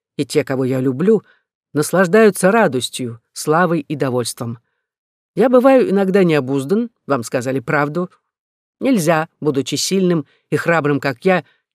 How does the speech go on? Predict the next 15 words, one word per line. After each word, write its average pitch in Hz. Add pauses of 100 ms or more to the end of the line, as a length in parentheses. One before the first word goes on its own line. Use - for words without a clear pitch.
(120)
не 147
находить 147
удовольствия 147
в -
пользовании 147
своей 156
мощью, 165 (460)
когда 131
месть 151
или 139
гордость 143
вас 143 (500)
призывают 147
к -
тому. 117